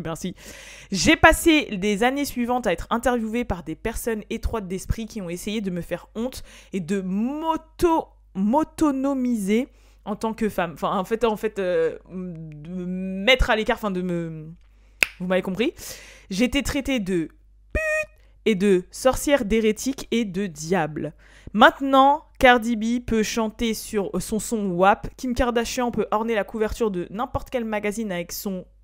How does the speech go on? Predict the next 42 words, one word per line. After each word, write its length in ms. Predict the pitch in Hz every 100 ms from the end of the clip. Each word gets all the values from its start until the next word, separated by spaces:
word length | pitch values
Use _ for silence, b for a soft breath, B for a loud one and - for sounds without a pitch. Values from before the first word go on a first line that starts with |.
| _
cul 100 | - 640 622 -
nu. 460 | 190 190 220 254 - B B B B
Et 120 | 208 202
Miley 340 | 233 262 277
Cyrus 600 | - 240 214 226 285 - -
peut, 380 | 220 226 226 214
euh, 120 | 185
faire 300 | - 220 220
Rock 240 | 247 320
Me 180 | 392 381
Like 200 | 349 359
a 100 | 381
Wrecking 460 | 349 359 381 359 302
Ball, 320 | 320 320 320
parce 160 | 247 -
que 60 |
vous 80 | 196
savez 160 | 185 175
très 120 | 190
bien 160 | 196
que 220 | 214 190 185
Wrecking 400 | 180 196 202 190
Ball 160 | 214
a 100 | 214
été 140 | 185 180
à 80 |
poil 280 | 170 226 254
sur 160 | 247 -
sa 140 | 190
Wrecking 340 | 180 214 190 170
Ball. » 260 | 151 156 B B B B B B
Et 140 | 208 208
ensuite, 340 | 208 - 262
elle 140 | 226
a 120 | 202 -
terminé 600 | - 262 240 220 220 196
son 300 | - - 277
message 340 | 240 220 247
avec 280 | 202 185 - B B 156
You 320 | 160 240 233
welcome, 640 | 254 302 - 247 254 247 -
bitches. 680 | - - - 220 214 226 -